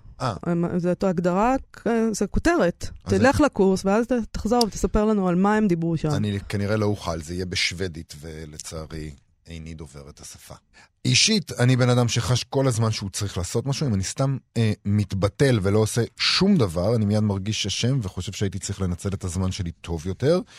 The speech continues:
Speaker 1: הקריאה בספר היסטוריה של מהירות של עמית נוינפלד, שהוא... עורך אתר תנועת ההאטה בישראל, זה ספר שיצא בהוצאה עצמית, הייתה כמו סתירה ישר מהקדמה. אה, הוא מצטט שם את ניטשה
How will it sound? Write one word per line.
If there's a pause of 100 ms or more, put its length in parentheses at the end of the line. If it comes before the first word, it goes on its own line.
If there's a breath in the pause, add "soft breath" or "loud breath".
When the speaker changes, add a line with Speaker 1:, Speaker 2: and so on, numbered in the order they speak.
(420 loud breath)
Speaker 1:
הקריאה
בספר
היסטוריה
של
מהירות
של
עמית
נוינפלד, (120)
שהוא... (380)
עורך
אתר
תנועת
ההאטה
בישראל,
זה
ספר
שיצא
בהוצאה
עצמית, (360 loud breath)
הייתה
כמו
סתירה
ישר
מהקדמה. (400 soft breath)
אה,
הוא
מצטט
שם
את
ניטשה